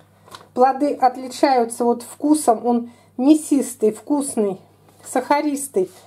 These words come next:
Сейчас мы будем его всяко разно проверять.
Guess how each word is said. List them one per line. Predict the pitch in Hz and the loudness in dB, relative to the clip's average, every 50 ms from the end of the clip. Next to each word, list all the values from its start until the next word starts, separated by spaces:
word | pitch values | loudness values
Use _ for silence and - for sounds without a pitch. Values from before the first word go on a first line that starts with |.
| _ _ | _ _
Сейчас | - - - 247 247 254 | -20 -2 0 0 0 2
мы | 254 247 | 2 0
будем | 240 247 240 226 240 240 | 2 0 0 2 4 4
его | 240 233 233 240 226 226 - _ _ _ _ _ _ _ _ _ _ | 4 6 4 4 2 2 -4 _ _ _ _ _ _ _ _ _ _
всяко | - - - 247 247 247 247 | -8 0 0 0 2 2 4
разно | 254 254 240 240 226 208 | 4 4 2 2 -2 -8
проверять. | 208 - 220 214 226 247 302 339 370 370 - | -4 -2 -2 -2 2 4 4 4 4 4 -4